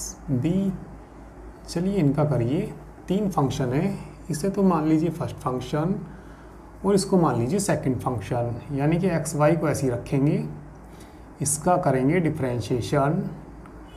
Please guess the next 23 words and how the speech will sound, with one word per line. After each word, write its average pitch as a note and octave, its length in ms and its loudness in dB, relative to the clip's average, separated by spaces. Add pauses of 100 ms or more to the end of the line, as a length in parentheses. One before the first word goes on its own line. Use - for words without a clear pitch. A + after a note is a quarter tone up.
(460)
d C#3+ 280 4
two F3 200 4
y C3 260 4
by B2 300 4 (1040)
डी C3 160 2 (100)
एक्स - 240 -4
square D3+ 520 -2 (1200)
plus, G3 260 4 (1000)
चलिए F#3+ 360 2
डी D#3 220 4
वाई D#3 240 2
by C3 160 0
डी B2 240 2
एक्स - 200 -4
को E3+ 200 2 (1120)
ऐसे D#3+ 220 4
ही D#3+ 60 6
रखेंगे, C3 560 2 (600)
इसका E3 260 0
करेंगे C3+ 360 2
एक्स C3+ 200 -2
वाई D3 240 4
का। F#3+ 180 0